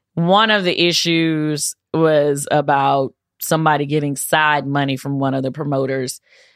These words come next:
And that was something that we learned during the course of filming the show.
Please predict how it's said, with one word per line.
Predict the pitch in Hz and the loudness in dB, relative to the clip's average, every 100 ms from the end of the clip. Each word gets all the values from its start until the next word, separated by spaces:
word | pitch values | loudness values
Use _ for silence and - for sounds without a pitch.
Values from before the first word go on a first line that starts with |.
| _ | _
And | 165 165 160 156 | -4 -2 0 -2
that | 147 185 175 - | 0 2 2 0
was | 143 | -4
something | 156 160 147 | -4 -4 -4
that | 139 | -4
we | 135 | -4
learned | 139 139 139 | -4 -4 -6
during | 151 147 135 | -6 -6 -6
the | |
course | - - 160 - | -6 -2 -2 -2
of | 127 | -10
filming | - 143 139 131 | -6 -4 -4 -4
the | 131 | -6
show. | - - - | -10 -10 -10